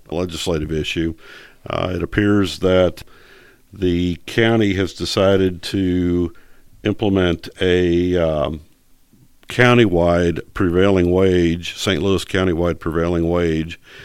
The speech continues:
and it was, uh, signed into effect by executive order, and then later on put in front of the, uh, Saint Louis County Council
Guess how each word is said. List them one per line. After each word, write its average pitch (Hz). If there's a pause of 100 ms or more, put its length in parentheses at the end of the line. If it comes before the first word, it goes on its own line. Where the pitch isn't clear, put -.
(340)
and 85 (680)
it 87
was, 90
uh, 82
signed 104
into 90
effect 95
by 85 (320)
executive 85
order, 90 (100)
and 80
then 87
later 85
on 92 (480)
put 104
in 80
front 101
of 87
the, 87
uh, 71 (840)
Saint 90
Louis 85
County 87
Council 92